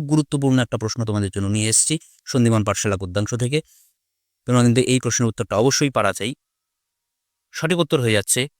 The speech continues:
দ্বিতীয় বিশ্বযুদ্ধ। কেন দ্বিতীয় বিশ্বযুদ্ধ? কারণ আমরা কিন্তু উনিশশো ঊনচল্লিশ থেকে উনিশশো পঁয়তাল্লিশ সালের উল্লেখ পেয়েছি এবং সেখানে যুদ্ধের কথা বলা আছে, এবং উনিশশো ঊনচল্লিশ থেকে পঁয়তাল্লিশ দ্বিতীয় বিশ্বযুদ্ধের সময়কাল, এটা আমাদের আর নতুন করে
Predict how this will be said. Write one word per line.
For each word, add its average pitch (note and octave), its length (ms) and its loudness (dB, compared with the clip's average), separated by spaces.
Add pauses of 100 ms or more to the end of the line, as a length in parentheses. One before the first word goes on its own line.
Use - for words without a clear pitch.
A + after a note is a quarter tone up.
(200)
দ্বিতীয় C3+ 420 0
বিশ্বযুদ্ধ। - 640 -8 (260)
কেন C#3 220 2
দ্বিতীয় D#3+ 280 0
বিশ্বযুদ্ধ? D#3+ 520 -2 (140)
কারণ C3 220 4
আমরা C3 200 2
কিন্তু C#3+ 380 -2 (260)
উনিশশো B2 340 0
ঊনচল্লিশ D3+ 540 2
থেকে D3 220 -2
উনিশশো B2 280 0
পঁয়তাল্লিশ A#2+ 540 0
সালের A2+ 200 0
উল্লেখ G#2+ 340 -2
পেয়েছি B2 320 0
এবং A#2 180 2
সেখানে G#2+ 300 -2
যুদ্ধের G2 320 -8
কথা G2 220 -8
বলা F#2 200 -8
আছে, - 260 -12 (360)
এবং A#2 140 0
উনিশশো A#2 400 2 (220)
ঊনচল্লিশ B2 440 2
থেকে A#2 140 0
পঁয়তাল্লিশ A2+ 640 0
দ্বিতীয় - 480 -6
বিশ্বযুদ্ধের G#2 460 -6
সময়কাল, G#2+ 440 -2
এটা G2 160 -2
আমাদের F#2+ 240 -2
আর G2 100 0
নতুন A2 240 -4
করে B2 220 -6